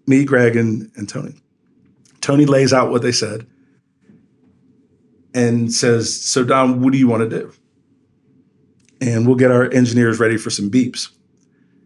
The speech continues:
And I was like, "Fuck 'em. They can cancel it all they want.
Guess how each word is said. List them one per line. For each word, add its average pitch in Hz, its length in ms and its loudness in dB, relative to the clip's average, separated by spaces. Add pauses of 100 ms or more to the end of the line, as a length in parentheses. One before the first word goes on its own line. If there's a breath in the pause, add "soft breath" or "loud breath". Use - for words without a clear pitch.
(260)
And 123 120 -6
I 131 80 2
was 156 120 0
like, 170 120 -2
"Fuck - 400 -8
'em. - 100 -20 (1600)
They 156 100 -4
can 151 80 -4
cancel 151 340 2
it 135 60 4
all 131 100 4
they 127 100 4
want. 123 300 -2